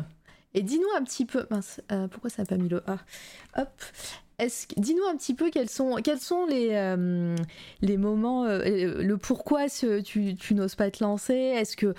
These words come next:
c'est un problème de, euh, bah, de timidité ou, euh, ou de, de flemme ? Ou alors, euh, tu, euh, euh, peu-, très, de très pragmatiquement,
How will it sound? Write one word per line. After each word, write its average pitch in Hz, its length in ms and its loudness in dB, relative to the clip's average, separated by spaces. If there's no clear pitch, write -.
c'est - 180 0
un 190 180 2
problème 185 640 2
de, 165 340 0
euh, 160 360 0
bah, 156 220 2
de 160 120 0
timidité 196 800 0
ou, 190 360 2
euh, 175 400 2
ou 180 240 0
de, 170 480 0
de 170 140 2
flemme ? 269 640 0
Ou 214 200 2
alors, 208 500 2
euh, 185 180 2
tu, 190 420 0
euh, 160 300 0
euh, 151 400 2
peu-, 151 240 2
très, 220 600 2
de 165 160 0
très 233 420 -2
pragmatiquement, 190 1000 0